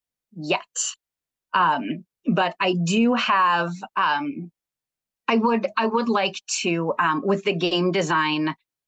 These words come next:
um, experience that I have, and I'm trying, I'm try-, I'm towing carefully because it's Friday and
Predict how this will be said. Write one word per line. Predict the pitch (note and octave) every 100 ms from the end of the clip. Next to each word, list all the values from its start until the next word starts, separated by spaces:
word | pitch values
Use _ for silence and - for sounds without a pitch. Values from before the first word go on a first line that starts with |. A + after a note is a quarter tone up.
| -
um, | D#3+ E2+ - _ _ _ _ _ _
experience | - G#3+ - - G#3+ G3 F#3+ F3+ -
that | F3+
I | E3+
have, | E3 D#3 D3 D3+ -
and | F3 E3 E3
I'm | F3+
trying, | - A3 G#3+ A3
I'm | G3+
try-, | G3 C4+ -
I'm | A3+
towing | B3+ D#4 D4+
carefully | D#4 B3 A#3+
because | G3 G3 A3 A3
it's | A3+
Friday | - C4+ D4+ D#4 D4+
and | A#3+ A#3 A#3